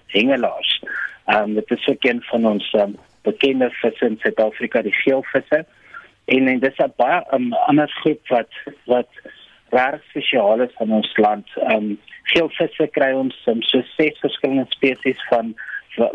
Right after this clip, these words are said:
van wat tradisioneel beskou word as, ehm, oorspronklike geelvisse. En wat oulik is van hulle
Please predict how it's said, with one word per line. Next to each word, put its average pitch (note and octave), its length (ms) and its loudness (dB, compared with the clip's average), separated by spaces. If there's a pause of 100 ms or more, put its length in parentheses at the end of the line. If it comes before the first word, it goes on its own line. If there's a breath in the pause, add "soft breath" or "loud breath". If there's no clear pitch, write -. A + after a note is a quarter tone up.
(120)
van A2 320 0
wat G#2+ 180 0
tradisioneel A2+ 640 2
beskou B2+ 460 -2
word A#2 240 -2
as, A2 320 0
ehm, A2 200 0
oorspronklike - 580 0
geelvisse. C#3 640 0 (500 loud breath)
En C#3 220 0
wat C3 180 -2
oulik D#3 320 0
is D#3+ 140 -6
van C#3+ 140 2
hulle B2 240 2